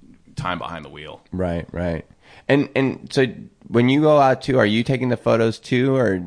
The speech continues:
Speaker 2: uh, like
Speaker 1: Most of the time.
Speaker 2: Yeah.
Speaker 1: Like, like the ones I, I mean, I, I went out there today to do photos for one
Speaker 2: Right.
Speaker 1: of the stories I'm doing, but, like, next week,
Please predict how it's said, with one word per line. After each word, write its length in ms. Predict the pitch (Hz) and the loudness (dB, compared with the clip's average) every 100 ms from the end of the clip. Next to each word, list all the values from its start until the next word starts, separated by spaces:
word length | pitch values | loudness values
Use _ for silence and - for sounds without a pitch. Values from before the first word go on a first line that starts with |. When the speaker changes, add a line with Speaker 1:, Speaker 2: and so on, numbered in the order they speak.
| 87 | -8
Speaker 2:
uh, 80 | - - | -8 -4
like 180 | 92 | -2
Speaker 1:
Most 280 | 123 135 131 | 2 2 2
of 100 | 127 | -2
the 80 | - | -2
time. 300 | 101 87 - | -4 -4 -2
Speaker 2:
Yeah. 260 | 107 113 80 | 2 4 2
Speaker 1:
Like, 120 | 82 - | -4 -8
like 240 | 117 107 | -6 -4
the 80 | 123 | -4
ones 240 | 110 120 123 | 0 0 0
I, 160 | 117 110 | -2 -4
I 60 | |
mean, 140 | 101 90 | -4 -2
I, 640 | 90 - - - 107 107 | -2 -8 -20 -14 -12 -6
I 100 | 101 | -2
went 160 | 113 117 | 2 4
out 140 | 113 | 2
there 120 | 110 | 2
today 240 | 92 92 82 | -2 -2 -4
to 80 | 78 | -6
do 100 | 76 | -10
photos 400 | - 82 78 - | -4 -4 -4 -8
for 140 | 87 | -8
one 160 | 82 82 | -4 -4
Speaker 2:
Right. 80 | 76 | -6
Speaker 1:
of 60 | |
the 80 | 78 | -12
stories 340 | - 90 78 80 | -10 -8 -8 -8
I'm 120 | 80 | -12
doing, 260 | 76 78 80 | -12 -10 -8
but, 140 | 85 | -6
like, 160 | 87 98 | -6 -4
next 300 | 92 - 92 | -6 -6 -6
week, 320 | 82 - | -6 -8